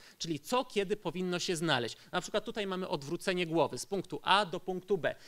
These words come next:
Ile zajmuje nam odwrócenie głowy z punktu A do punktu B? No chwilę.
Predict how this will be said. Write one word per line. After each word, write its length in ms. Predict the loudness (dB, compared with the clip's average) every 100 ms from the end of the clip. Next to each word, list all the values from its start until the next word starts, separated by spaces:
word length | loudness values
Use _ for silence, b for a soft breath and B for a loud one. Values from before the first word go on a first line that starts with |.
| 0
Ile 200 | 2 4
zajmuje 340 | 2 2 2
nam 140 | 2 -2
odwrócenie 520 | -4 -4 -4 -2 -2
głowy 240 | -2 -2
z 100 | -4
punktu 340 | -6 -6 -6 -4
A 160 | -2
do 100 | -2
punktu 340 | -6 -6 -6 -4
B? 120 | -4
No 160 | 0 0
chwilę. 440 | 2 4 4 4